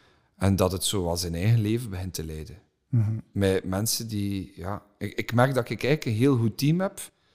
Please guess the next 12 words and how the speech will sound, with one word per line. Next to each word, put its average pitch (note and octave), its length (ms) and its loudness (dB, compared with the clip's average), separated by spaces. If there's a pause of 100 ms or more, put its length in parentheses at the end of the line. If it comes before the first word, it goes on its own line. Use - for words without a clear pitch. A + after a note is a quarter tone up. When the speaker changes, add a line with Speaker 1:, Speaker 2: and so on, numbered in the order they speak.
(180)
Speaker 1:
Ja, G#2 500 2
en G2 280 -2 (120)
ik A#2+ 180 0
ben A#2 160 6
gewoon A#2+ 380 6
de B2 100 0
persoon C3+ 560 2
die A2 420 -2
het - 200 -4
initiatief G#2 580 2
heeft G#2 160 0
genomen. E2 500 -8